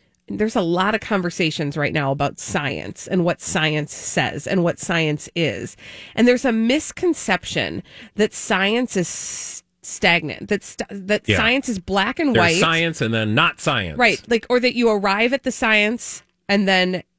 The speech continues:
Speaker 1: and, and then it stays there. It
Speaker 2: Yeah.
Speaker 1: doesn't. Science changes. It
Speaker 2: Oh,
Speaker 1: does.
Speaker 2: well, it, this information changed, so science is bad.
Speaker 1: Right. No, science is still
Speaker 2: No,
Speaker 1: good.
Speaker 2: that's
Speaker 1: That's
Speaker 2: not
Speaker 1: what
Speaker 2: how that
Speaker 1: science
Speaker 2: works.
Speaker 1: does. Science moves and
Speaker 2: Yeah.
Speaker 1: breathes and changes
Speaker 2: Unlike us,
Speaker 1: and
Speaker 2: science is willing to grow.
Speaker 1: Yes.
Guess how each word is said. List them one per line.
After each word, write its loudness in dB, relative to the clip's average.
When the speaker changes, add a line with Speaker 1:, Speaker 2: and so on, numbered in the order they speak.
Speaker 1:
and, 2
and 2
then 6
it 0
stays 0
there. -6
It 4
Speaker 2:
Yeah. 2
Speaker 1:
doesn't. 2
Science 0
changes. 0
It 4
Speaker 2:
Oh, 6
Speaker 1:
does. 4
Speaker 2:
well, 2
it, -2
this 0
information 0
changed, 0
so 2
science 2
is -2
bad. 2
Speaker 1:
Right. 2
No, 2
science -2
is 2
still 2
Speaker 2:
No, 0
Speaker 1:
good. 2
Speaker 2:
that's 0
Speaker 1:
That's 4
Speaker 2:
not 0
Speaker 1:
what 0
Speaker 2:
how 0
that 0
Speaker 1:
science 4
Speaker 2:
works. 0
Speaker 1:
does. 0
Science 0
moves 2
and 4
Speaker 2:
Yeah. 0
Speaker 1:
breathes 2
and 0
changes 2
Speaker 2:
Unlike 2
us, 4
Speaker 1:
and -2
Speaker 2:
science 0
is 0
willing 2
to 0
grow. 0
Speaker 1:
Yes. 0